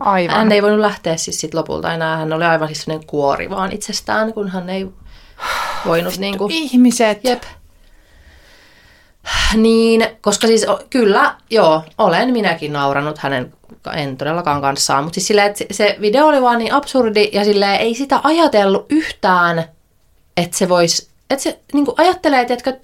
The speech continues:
Speaker 2: toi on vaan ylipäätään siis semmoset niinku, jos joku ei koske niinku sua,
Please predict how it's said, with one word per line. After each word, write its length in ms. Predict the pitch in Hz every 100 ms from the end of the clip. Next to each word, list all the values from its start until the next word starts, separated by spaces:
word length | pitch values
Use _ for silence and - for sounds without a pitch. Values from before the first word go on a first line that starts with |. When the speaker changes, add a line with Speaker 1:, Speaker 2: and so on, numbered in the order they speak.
| 381
Speaker 2:
toi 100 | 339
on 80 |
vaan 220 | 311 285 277 - _ _ _ _
ylipäätään 560 | - 339 359 349 262 233
siis 160 | 220 -
semmoset 360 | 214 208 208
niinku, 380 | 196 196 196 190 - _ _ _ _ _ _
jos 180 | 214 208
joku 140 | 208
ei 120 | 190 170
koske 300 | 160 - -
niinku 200 | 143 147
sua, 360 | - 104 190